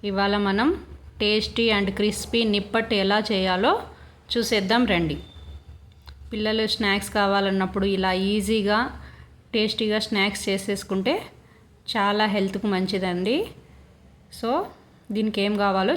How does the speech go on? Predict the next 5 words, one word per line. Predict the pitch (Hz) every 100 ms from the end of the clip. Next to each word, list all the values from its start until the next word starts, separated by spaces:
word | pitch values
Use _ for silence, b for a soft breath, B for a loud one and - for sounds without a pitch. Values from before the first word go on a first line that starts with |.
| 320
చూసేద్దాం | 247 226 190 170 156
రండి. | 147 107 - - - - - - - B B B B - - - - 214
ఇప్పుడు | 202 226 415 - - - - - - 208
వేయించిన | 208 214 233 226 196 190
పల్లీలు | 185 202 202 208